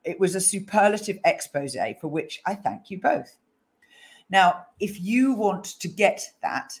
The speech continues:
uh, it is available for free on our website. If you just go to the Our Courses page, you will find it. It, there's a link there and you can download it for free. We do ask you to register in order to get it, but there's no charge.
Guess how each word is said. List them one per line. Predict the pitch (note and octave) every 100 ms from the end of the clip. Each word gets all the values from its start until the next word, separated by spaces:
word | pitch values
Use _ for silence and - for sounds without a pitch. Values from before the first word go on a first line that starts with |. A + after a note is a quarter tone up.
| _
uh, | C#3+ D3 -
it | F3+ F#3
is | A3+ G#3+ -
available | D3+ F3 F3+ F3 F3
for | G#3+
free | G3+ G3+ F3+
on | E3+ F3
our | E3+ D#3+
website. | D#3 D#3 - F#3+ A3+ A#3+
If | D#3+ -
you | G3+
just | G3+ -
go | G3 F#3+
to | F#3+ F#3+ F3+
the | - D#3+ D3+
Our | D3 C#3 C#3
Courses | - A3 - G#3+
page, | - A3 G3 F#3+ - - -
you | - F3+
will | F3+
find | F3+ E3+ E3 E3+
it. | E3+ - - -
It, | D3+ -
there's | C#3+ C#3+
a |
link | D3+ E3 E3 -
there | D#3+ D3 C#3+ -
and | C#3 C#3 C3 -
you | C#3+
can | D3 C#3 B2+
download | D3+ C#3+ C#3 C#3 C3
it | -
for | D3
free. | - C3 B2+
We | D#3
do | F3+ G3+
ask | F#3 F3+ -
you |
to | E3+ D3+
register | E3+ F3 G3 - F3+
in | C3+
order | C#3 D3+ D3
to | -
get | D3+ D3+
it, | D#3
but | - -
there's | A#2+ B2+
no | A#2+ G2
charge. | - A1+ - _